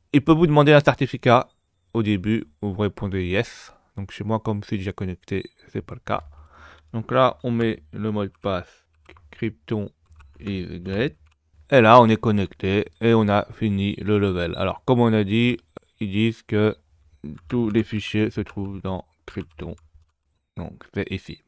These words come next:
J'espère que vous avez appris comment, euh, décoder du bus soixante-quatre. N'hésitez pas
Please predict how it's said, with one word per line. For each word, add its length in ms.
J'espère 520
que 80
vous 100
avez 300
appris 1120
comment, 560
euh, 120
décoder 600
du 220
bus 320
soixante-quatre. 920
N'hésitez 640
pas 240